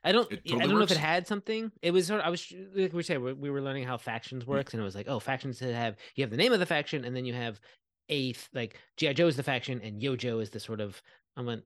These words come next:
Speaker 1: perk, I guess you can call it, sort of, like, faction-y perk that sort of, and I wanted to have them be sort of slightly different, and it was the only thing I could think of. <laughs>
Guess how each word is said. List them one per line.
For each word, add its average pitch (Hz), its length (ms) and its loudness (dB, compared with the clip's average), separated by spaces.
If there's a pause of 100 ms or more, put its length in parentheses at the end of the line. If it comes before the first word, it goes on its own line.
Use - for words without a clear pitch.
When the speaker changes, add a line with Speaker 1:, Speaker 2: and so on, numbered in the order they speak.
(140)
Speaker 1:
perk, 107 240 -8
I 90 100 -12
guess 92 220 -10
you 104 60 -14
can 98 60 -10
call 98 160 -6
it, 90 60 -8
sort - 100 -16
of, 92 80 -16
like, 92 100 -14
faction-y 98 440 -10
perk 95 260 -10
that - 140 -16
sort - 120 -16
of, 101 60 -18 (160)
and 104 100 -12
I 104 60 -10
wanted 104 220 -8
to 98 60 -6
have 92 160 -10
them 90 120 -10
be 90 120 -8
sort 92 220 -12
of - 80 -20
slightly 85 220 -14
different, - 260 -16 (420)
and 95 160 -8
it 101 40 -6
was 95 100 -8
the 104 100 -6
only 95 160 -8
thing 92 140 -10
I 85 80 -12
could - 100 -16
think - 180 -14
of. - 300 0
<laughs> - 380 -6